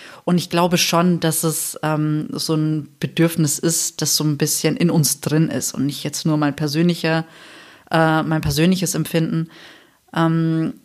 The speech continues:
deswegen, also ich finde, diese, das sind immer so diese, diese Gegen-, äh, Pole, die dann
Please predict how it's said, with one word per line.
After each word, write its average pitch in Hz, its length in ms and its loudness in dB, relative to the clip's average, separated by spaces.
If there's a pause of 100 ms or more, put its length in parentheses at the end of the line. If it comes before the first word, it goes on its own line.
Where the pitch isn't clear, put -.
deswegen, 156 420 -4
also 151 140 0
ich 139 80 -2
finde, 165 220 2
diese, 160 220 4
das 151 140 -2
sind 185 100 4
immer 170 140 6
so 165 100 0
diese, 156 280 2
diese 147 240 -2
Gegen-, 165 340 2
äh, 151 440 -2 (420)
Pole, 165 360 2
die 151 140 -4
dann 151 320 0